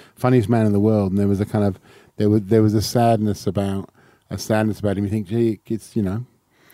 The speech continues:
you don't ever wanna be that. You don't ever wanna be in that situation, do you, where you're not, where we're not." And I think that's why we're so, the three of us are so lucky, because we've,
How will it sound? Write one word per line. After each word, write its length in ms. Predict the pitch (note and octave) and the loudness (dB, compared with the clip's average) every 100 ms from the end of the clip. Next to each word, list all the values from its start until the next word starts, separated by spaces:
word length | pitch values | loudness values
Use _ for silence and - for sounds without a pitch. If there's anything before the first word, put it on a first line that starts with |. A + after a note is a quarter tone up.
| _ _ | _ _
you 100 | B2 | -2
don't 140 | C3 | 0
ever 140 | C#3 C3 | 2 2
wanna 160 | A2 | 0
be 160 | G2+ G#2+ | 0 -2
that. 140 | F2+ | -2
You 60 | F#2 | 2
don't 140 | B2+ | 4
ever 80 | C#3 | 6
wanna 120 | C#3 | 4
be 60 | A#2+ | 4
in 60 | A2+ | 2
that 60 | |
situation, 580 | - G2 G#2 G#2+ - F#2 | -2 -2 0 0 -2 -4
do 80 | G#2 | 2
you, 200 | G#2 G2 | 2 4
where 120 | G2 | 2
you're 120 | G2 | 2
not, 280 | G2+ G2+ - - - - _ | 2 2 -2 -12 -20 -20 _
where 140 | G#2+ G2+ | 0 2
we're 140 | A2+ | 4
not." 160 | A2 G2+ | 2 2
And 80 | A2 | 2
I 40 | |
think 180 | C3 A2+ | 2 2
that's 240 | A#2 - | 2 0
why 180 | A2 G#2+ | 0 2
we're 220 | G2+ G#2 | 2 2
so, 300 | F#2 G2 G2 | 0 -2 -2
the 160 | F2 F2+ | -2 -6
three 220 | - A#2+ | 2 4
of 80 | G#2 | 4
us 200 | G#2 - | 0 -2
are 40 | G2 | -4
so 160 | G#2 | -2
lucky, 440 | F#2+ B2+ C#3+ - F#2 | 0 0 -2 -6 -6
because 360 | F2+ - G2+ - - - - | -6 -6 -6 -8 -20 -20 -4
we've, 200 | G#2 A2 | 0 0